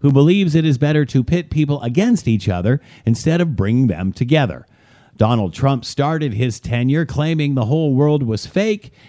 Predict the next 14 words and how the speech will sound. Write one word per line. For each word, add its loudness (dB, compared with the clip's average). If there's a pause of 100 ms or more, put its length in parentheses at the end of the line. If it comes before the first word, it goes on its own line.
and 2
he 2
and 0
his 0
friends -2
were -2
saviors, -4 (280)
while -2
trashing -2
every -2
ally -2
and 0
federal -2
institution 0